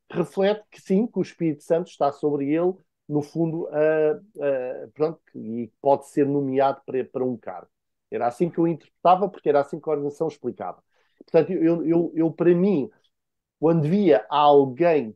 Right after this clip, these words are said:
que estava num cargo de ancião ou de servo ministerial e que não estava a, a,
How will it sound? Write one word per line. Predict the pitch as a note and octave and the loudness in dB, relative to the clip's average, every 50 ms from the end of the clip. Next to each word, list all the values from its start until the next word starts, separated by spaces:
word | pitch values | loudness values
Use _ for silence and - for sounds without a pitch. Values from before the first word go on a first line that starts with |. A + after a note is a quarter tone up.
| _ _ | _ _
que | _ - | _ -20
estava | - - - D#3 D#3 D3+ D3 B2+ C3 | -14 -4 0 2 4 4 2 0 -2
num | C3+ C#3+ C#3+ C#3 | -2 -2 -4 -4
cargo | B2+ - - D3+ D3+ C3 B2 B2 | -6 -4 0 0 0 0 -2 -2
de | C3+ C#3+ | 0 2
ancião | C#3+ C#3 C#3 - _ - D3+ D#3 D3+ C#3+ B2 A2 A2 - - | 2 0 0 -6 _ -4 -2 0 2 2 0 -2 -8 -12 -8
ou | C3 B2+ C3 C3 | -6 -4 -4 -4
de | - | -4
servo | _ - C#3 B2+ A2 B2+ | _ 0 0 0 0 -6
ministerial | C3+ B2+ - _ - B2+ C3 C#3+ C3 A#2+ A2 - - D3 | -8 -10 -10 _ -8 -4 0 2 2 2 0 -2 -4 -6
e | C#3+ C3 | -8 -8
que | _ - | _ -6
não | C#3+ C#3 | -6 -6
estava | C3 - - D#3 D3 C3+ B2+ B2 G#2+ G2 _ _ - | -4 -4 -2 0 0 2 0 -2 -2 -4 _ _ -16
a, | A#2 A2 G#2+ G#2 G#2 A2 A2+ - _ - G#2+ | -14 -12 -12 -10 -12 -14 -16 -18 _ -14 -14
a, | G#2 G2+ G2+ | -14 -14 -16